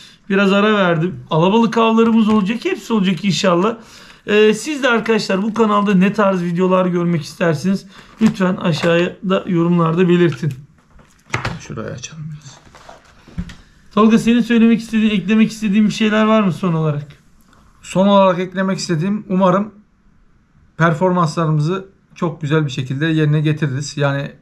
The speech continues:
Speaker 2: benim birkaç hayalim var bu sezon gerçekleştirmek istediğim. Mesela ufağından bahsedeyim
Speaker 1: Bahset,
Speaker 2: abi sana.
Speaker 1: evet.
Speaker 2: Arkadaşlar şöyle diyeyim, bu sezon yani en az on tane beş kilo üstü kuzu çıkarmak istiyorum. Beş kilo
Speaker 1: Fazlasını
Speaker 2: üzeri
Speaker 1: çıkarırsın.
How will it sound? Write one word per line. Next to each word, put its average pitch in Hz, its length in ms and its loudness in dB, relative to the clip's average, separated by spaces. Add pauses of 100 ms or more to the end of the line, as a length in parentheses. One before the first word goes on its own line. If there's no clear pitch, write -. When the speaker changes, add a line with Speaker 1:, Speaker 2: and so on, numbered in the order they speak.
(140)
Speaker 2:
benim 160 360 0
birkaç 156 300 -2
hayalim 156 380 2
var 143 120 -6 (380)
bu 135 120 -6
sezon 127 320 0
gerçekleştirmek 127 720 -4
istediğim. 127 380 -6
Mesela 165 560 -2
ufağından 156 520 -2 (160)
bahsedeyim 156 320 -2 (120)
Speaker 1:
Bahset, 180 240 -2
Speaker 2:
abi 127 60 -4
sana. 180 140 -2
Speaker 1:
evet. - 300 -4 (460)
Speaker 2:
Arkadaşlar 170 500 0
şöyle 170 260 0
diyeyim, 151 420 -2
bu 208 160 0
sezon 175 440 0 (260)
yani 151 280 0
en 208 140 2
az 180 260 -2
on 220 200 2
tane 165 460 0 (680)
beş 208 220 0
kilo 139 160 -2
üstü 127 220 -4
kuzu 147 220 -4
çıkarmak 123 400 -6
istiyorum. 101 320 -14 (240)
Beş 180 280 2
kilo 170 180 0
Speaker 1:
Fazlasını 185 380 4
Speaker 2:
üzeri 202 140 -2
Speaker 1:
çıkarırsın. 147 520 -6